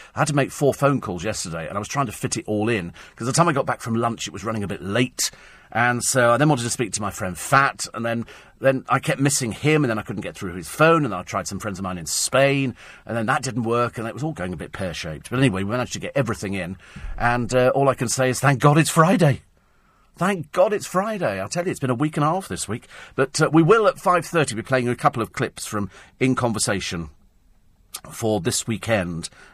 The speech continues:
okay? And, uh, it's, it's a really good one this weekend. We're gonna talk about The Jungle Book with the director, and we're gonna talk about, uh, Plebs with Miriam Margolyes, who I've not seen for about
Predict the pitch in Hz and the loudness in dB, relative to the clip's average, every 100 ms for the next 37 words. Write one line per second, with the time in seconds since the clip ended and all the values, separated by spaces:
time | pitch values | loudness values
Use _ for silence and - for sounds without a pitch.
0 | - 101 - 110 123 117 120 120 123 123 | -10 -8 0 0 2 0 2 0 2 4
1 | 123 123 123 - 131 120 - - 120 127 | 6 6 2 -2 -8 -8 -10 -8 -2 -2
2 | 123 147 120 110 95 101 90 82 78 - | 2 4 4 2 -2 -4 -4 -8 -10 -10
3 | 87 95 90 98 107 - 104 101 98 98 | -8 -6 -6 -6 -4 -4 -2 -2 -4 -4
4 | - - - - 107 104 98 214 - - | -8 -20 -8 0 2 4 4 4 2 -12
5 | _ _ _ _ - 87 151 90 113 - | _ _ _ _ -12 -10 -8 -8 -6 -4
6 | 110 - 104 98 98 - 110 - 101 101 | -4 -4 -6 -8 -8 -4 -4 -4 -4 -2
7 | 101 - - - _ - 104 - 143 104 | -4 -8 -20 -20 _ -4 -4 2 2 2
8 | 78 - - 101 98 107 107 104 104 104 | 0 -6 -6 -8 -6 -2 -2 0 0 -2
9 | 90 82 78 - 98 98 123 - - 113 | -4 -10 -8 -4 -4 -2 -4 -4 -4 -4
10 | 95 80 78 92 85 92 90 - | -4 -6 -10 -10 -6 -4 -4 -8